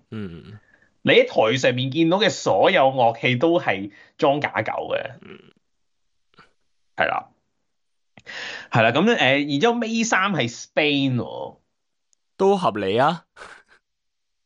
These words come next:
Speaker 2: 係。
Speaker 1: 唔特別突出嗰首歌。
Speaker 2: 係。
Speaker 1: 所以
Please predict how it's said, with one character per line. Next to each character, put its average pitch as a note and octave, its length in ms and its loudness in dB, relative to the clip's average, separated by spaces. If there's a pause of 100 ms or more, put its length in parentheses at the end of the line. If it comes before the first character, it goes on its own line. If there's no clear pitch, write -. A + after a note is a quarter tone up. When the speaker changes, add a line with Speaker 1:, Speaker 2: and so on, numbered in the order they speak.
(400)
Speaker 2:
係。 F2 360 -2 (200)
Speaker 1:
唔 C3+ 140 -6
特 D3+ 100 -2
別 D3+ 200 -12
突 C#3+ 120 -6
出 - 300 -8
嗰 D#3 160 -4
首 C#3+ 180 -4
歌。 D#3+ 360 -6 (880)
Speaker 2:
係。 F#2 480 -2 (400)
Speaker 1:
所 C3+ 180 -14
以 A2+ 480 -6